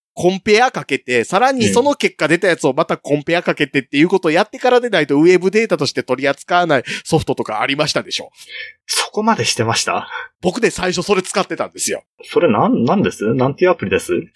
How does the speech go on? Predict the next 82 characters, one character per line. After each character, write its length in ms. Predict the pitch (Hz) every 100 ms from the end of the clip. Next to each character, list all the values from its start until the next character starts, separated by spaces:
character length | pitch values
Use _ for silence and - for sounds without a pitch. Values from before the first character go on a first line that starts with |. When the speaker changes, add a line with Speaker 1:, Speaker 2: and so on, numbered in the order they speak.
| _
Speaker 1:
や、 160 | -
な 180 | 156 196
ん 40 | 269
や 80 |
っ 40 | 302
た 100 | -
か 120 | 110
な？ 340 | - - - _ -
シ 340 | - 254 302
ー 40 | 285 _ 160
デ 100 | 247
ィ 120 | 262
ー 60 | -
ツ 120 | 247
ー 20 | 247 233
ウ 120 | 175
ェ 160 | 196 190
ー 40 |
ブ 120 | 165
と 80 | 160
か 100 | 147
な 80 | 151
ん 20 |
か 80 | -
そ 160 | - 220
ん 20 |
な 80 | 240
名 140 | 254
前 140 | 254 262 277
や 20 |
っ 80 | -
た 80 | -
気 200 | - -
が 100 | 156
す 100 | -
る。 80 | 135
Speaker 2:
あ 420 | 135 110 107 101
あ、 40 | 98
フ 100 | 156
リ 160 | 147
ー 60 | 147
ウ 20 |
ェ 120 | 143 110
ア 40 |
で 80 | 95
す 80 | 107
ね。 60 |
あ 80 | 104
り 80 | 127
ま 100 | 147
し 100 | 147
た 80 | 123
ね。 420 | 101 92 95 120 127
Speaker 1:
う 20 |
ん。 40 |
Speaker 2:
は 40 | 139
い 140 | 120
は 160 | 95 85
い 40 |
は 200 | 95 90
い。 60 | 92
Speaker 1:
う 20 |
ん。 20 |
で、 260 | 208 202 190
そ 160 | 285
れ 140 | 294 285
で 240 | 277 - -
等 240 | 214 226
速 240 | 233 226 240
読 180 | 269
み 60 | 262
込 140 | 175
み 80 | 135
と 80 | 127
か 80 | 120
し 60 |
て 60 | 143
ま 80 | 139
し 60 |
た 80 | -
も 80 |
ん。 20 | -